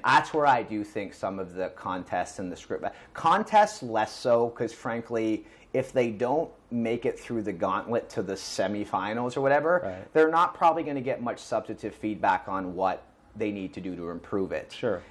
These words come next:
Speaker 1: And then what they, the only feedback they might get is it's probably not strong enough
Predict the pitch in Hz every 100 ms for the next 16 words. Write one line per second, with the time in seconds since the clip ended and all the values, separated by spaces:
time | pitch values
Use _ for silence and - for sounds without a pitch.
0 | - 131 151 156 160 156 143 131 131 165
1 | 185 151 175 170 147 143 135 123 104 135
2 | 123 110 104 - - 131 131 123 113 104
3 | - - 107 101 107 98 85 - -